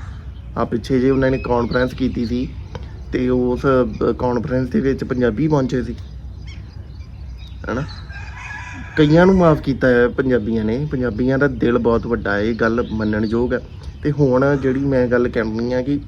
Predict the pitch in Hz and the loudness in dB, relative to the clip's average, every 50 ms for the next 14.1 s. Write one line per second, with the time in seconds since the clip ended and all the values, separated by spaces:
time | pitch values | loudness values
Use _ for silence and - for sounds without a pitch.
0 | - - 175 175 - - - - - - - 147 - 131 143 147 143 151 165 180 | -2 0 0 0 0 -2 -6 -10 -10 -10 -10 -10 -2 2 2 4 4 4 2 2
1 | 165 165 151 131 - 139 160 175 214 208 202 196 190 175 147 147 151 165 170 160 | 2 2 2 4 6 6 6 6 6 6 6 6 6 6 6 6 6 6 6 4
2 | 143 110 - - - - - - - - - - - - 151 - - 151 143 147 | 2 2 0 -6 -14 -16 -16 -16 -16 -14 -14 -8 -4 -2 -2 2 2 2 2 2
3 | 139 143 135 127 131 117 135 127 110 - 123 117 117 120 123 110 113 104 101 - | 2 2 2 0 0 2 2 0 0 0 -2 -2 -2 0 0 0 0 0 0 -2
4 | - 101 - - - - - - - - - - - - - - - - - - | -4 -4 -4 -6 -6 -6 -6 -6 -4 -4 -2 -2 -2 -2 -4 -6 -10 -12 -8 -4
5 | 120 117 120 127 127 139 127 - 147 127 - 131 117 143 160 151 123 107 110 120 | -2 -2 -2 0 -2 -4 -4 -2 -4 -2 0 0 2 4 4 4 4 2 0 0
6 | 139 160 185 180 - - - - - - - - - - - - 131 123 135 135 | 2 2 0 0 -2 -6 -10 -10 -10 -10 -10 -10 -16 -12 -6 -6 -2 0 2 2
7 | 131 - 127 120 131 131 - 143 139 131 127 120 110 120 117 117 120 123 135 127 | 2 4 4 4 4 4 2 0 2 2 2 2 2 2 2 4 4 2 2 0
8 | - 143 131 123 117 117 113 - - 131 127 143 143 131 110 120 113 120 131 139 | 0 2 2 4 4 2 2 0 -2 -2 2 2 2 2 2 2 2 2 2 2
9 | 135 - - 135 135 131 123 135 117 107 - 110 107 107 104 113 110 110 117 113 | 0 0 0 0 2 2 2 0 0 0 2 2 2 2 2 2 2 4 2 2
10 | 104 104 107 117 123 123 123 123 123 123 123 120 117 - - - - - - - | 2 0 2 2 2 2 2 2 0 0 0 -2 -4 -6 -8 -12 -14 -14 -14 -6
11 | - - 117 117 120 117 113 104 101 - - 127 127 123 123 131 135 127 - - | -2 0 2 4 4 4 2 2 0 -2 0 2 2 4 2 2 2 0 -4 -4
12 | - 120 127 135 135 - - 139 113 - 127 127 117 110 107 107 107 110 - - | -2 0 2 2 2 2 0 0 0 2 0 0 0 0 -2 -2 -2 -2 -4 -4
13 | - 127 - - 127 120 - - 131 135 131 131 127 117 110 110 110 113 120 139 | -8 -8 -2 -2 -2 -2 0 0 0 2 2 2 2 2 2 2 0 0 0 0
14 | 185 | 0